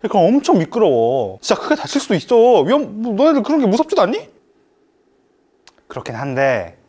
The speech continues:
물이 잘 배출되면서 안전한 그런 신발들이 있지 않겠냐? 뭐, 샌디라든지 뒤창에 있는 크록스라든지 그런 것들 있잖아. 그런데 그런 것들도 위험할 수도 있다.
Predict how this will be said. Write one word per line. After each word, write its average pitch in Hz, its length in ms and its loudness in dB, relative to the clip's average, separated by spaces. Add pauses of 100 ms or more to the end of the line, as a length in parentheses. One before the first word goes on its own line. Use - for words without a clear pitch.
(220)
물이 247 240 2
잘 233 140 2
배출되면서 285 840 2
안전한 196 600 2 (120)
그런 381 200 -2
신발들이 339 360 -2
있지 156 160 -4
않겠냐? 165 480 -4
뭐, 175 100 -2
샌디라든지 190 840 0
뒤창에 202 320 0
있는 240 140 -2
크록스라든지 151 760 -6
그런 202 120 -10
것들 214 200 -10
있잖아. 92 760 -14
그런데 123 540 -4
그런 131 140 -10
것들도 139 240 -8
위험할 123 260 -10
수도 - 160 -20
있다. - 200 -20